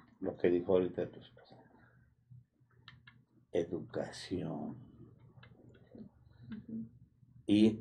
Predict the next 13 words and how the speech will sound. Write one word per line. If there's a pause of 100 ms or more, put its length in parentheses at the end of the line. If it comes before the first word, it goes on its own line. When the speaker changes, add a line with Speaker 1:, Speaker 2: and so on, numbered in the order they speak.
Speaker 1:
y,
y,
y
esa
es
una
de
las
cosas (560)
que
tiene
este
programa.